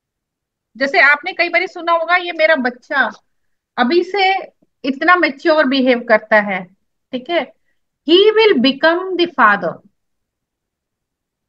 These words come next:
क्योंकि उसको ऐसा लगता है कि मेरे पापा मेरी तरफ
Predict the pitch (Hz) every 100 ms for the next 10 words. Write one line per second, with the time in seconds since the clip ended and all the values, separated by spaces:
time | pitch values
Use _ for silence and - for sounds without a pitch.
0 | _ _ _ _ _ _ _ _ _ _
1 | _ _ 339 415 427 440 330 - - 466
2 | 381 - 359 285 277 320 330 277 320 -
3 | 392 302 294 392 453 330 - 339 302 339
4 | 349 339